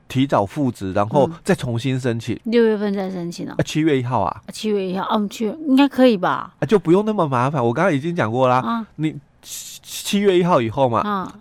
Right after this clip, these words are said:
Speaker 1: 啊，就自动加发百分之二十啦。
Speaker 2: 哦。
Speaker 1: 啊，不用再就是说，哎，那我要不要就是提早复职，
Speaker 2: 哦。
Speaker 1: 然后再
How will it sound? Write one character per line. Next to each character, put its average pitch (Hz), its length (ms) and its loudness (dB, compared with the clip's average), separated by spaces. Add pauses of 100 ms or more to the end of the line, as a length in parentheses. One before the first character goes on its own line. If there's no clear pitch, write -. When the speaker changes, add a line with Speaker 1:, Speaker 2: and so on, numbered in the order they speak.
Speaker 1:
啊， 151 80 -2
就 180 100 2
自 185 200 -6
动 175 200 0
加 151 140 0
发 156 160 0
百 104 140 0
分 117 120 0
之 127 120 -2
二 123 120 4
十 110 120 -8
啦。 92 180 0
Speaker 2:
哦。 233 680 0
Speaker 1:
啊， 208 120 2
不 160 80 4
用 208 200 4
再 202 200 4
就 185 200 2
是 185 60 0
说， 196 160 2 (240)
哎， 214 160 2
那 233 160 4
我 160 120 6
要 170 40 6
不 202 80 8
要 202 100 8 (300)
就 208 80 -2
是 190 220 6
提 156 200 4
早 165 200 2
复 185 280 4
职， - 140 0
Speaker 2:
哦。 147 60 6
Speaker 1:
然 269 100 8
后 262 80 6
再 - 80 8